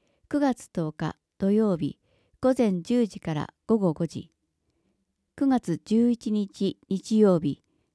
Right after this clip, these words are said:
午前十時から午後三時。場所、伊達歴史の森多目的広場。伊達バルガイ、今年で二回目。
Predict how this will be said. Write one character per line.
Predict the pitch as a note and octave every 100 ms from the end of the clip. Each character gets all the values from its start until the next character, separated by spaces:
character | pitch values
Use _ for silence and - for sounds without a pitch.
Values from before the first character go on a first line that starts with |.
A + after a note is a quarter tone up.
| _
午 | B3 B3
前 | A3+ F3+
十 | D#3+ A#3 A3+
時 | F#3 -
か | D#3
ら | - - _ _
午 | A3+
後 | G#3 E3+
三 | G#3 F3+ D3
時。 | - - _ _ _ _ _ _ _ _ -
場 | F3
所、 | - F#3 E3 _ _ _ _ _ _ -
伊 |
達 | F#3+ G3+ A3 - _ -
歴 | G3+ G3+ B3
史 | C4+
の | B3+ A#3
森 | G#3+ G3+ - _
多 | G#3
目 | A3+ B3+
的 | - A#3 A3
広 | F#3+ G3 E3+
場。 | C#3 - _ _ _ _ _ _ _ _ _ _ _ _ _ _ _ _ _ _ _ _ _ _ _ _ _ _
伊 | -
達 | G#3 C4+
バ | C4 A#3+
ル | B3+
ガ | A3 E3+
イ、 | D3+ _ _ _ _ _ _ _ -
今 | A3+
年 | C4 C4 A#3
で | A3+
二 | G3+ G3
回 | G3 F3+
目。 | D#3+ D#3+